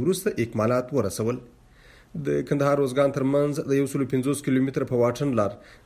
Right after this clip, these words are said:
د کندهار د شاولي کوټ او د روزګان د مرکز ترینکوټ ښار ترمنځ ناامنه ده. په جنوب کې د دوه سوه پنځم اتن قلي اردو سرپرست او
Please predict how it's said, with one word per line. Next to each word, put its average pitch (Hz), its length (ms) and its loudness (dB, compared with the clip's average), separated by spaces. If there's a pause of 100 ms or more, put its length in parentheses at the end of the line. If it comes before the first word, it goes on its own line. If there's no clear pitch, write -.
(120)
د 117 180 6
کندهار 147 320 0
د 151 80 -2
شاولي 135 320 0
کوټ 160 280 0
او 151 100 2
د 127 100 2
روزګان 135 340 2
د 127 120 2
مرکز 147 320 -2
ترینکوټ 131 420 2
ښار 120 220 2
ترمنځ 127 580 -2
ناامنه 101 400 -2
ده. 127 60 2 (960)
په 165 220 6
جنوب 156 240 -2
کې 156 240 2
د 139 80 -4
دوه 156 160 0
سوه 156 160 -4
پنځم 151 300 2
اتن 151 260 -2
قلي 143 160 0
اردو 139 260 0
سرپرست 143 640 0
او - 20 4